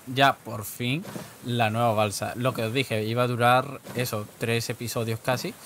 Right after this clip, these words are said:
eh, dos y medio más o menos, es lo que ha durado hacernos la balsa. Bueno,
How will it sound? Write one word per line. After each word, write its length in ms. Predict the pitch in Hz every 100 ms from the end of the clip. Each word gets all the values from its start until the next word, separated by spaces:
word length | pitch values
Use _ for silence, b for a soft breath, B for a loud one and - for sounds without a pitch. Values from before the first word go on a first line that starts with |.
| B B B
eh, 360 | 117 107 101 101 104
dos 260 | 120 113
y 40 | 107
medio 600 | 117 127 117 113 113 110
más 260 | 110 113
o 40 | 117
menos, 240 | 117 165 - - 120
es 80 |
lo 140 | 117 110
que 60 |
ha 60 | 113
durado 440 | 107 110 113 135 - -
hacernos 500 | 113 110 113 107 123
la 80 | 110
balsa. 380 | 107 104 - - -
Bueno, 240 | 113 104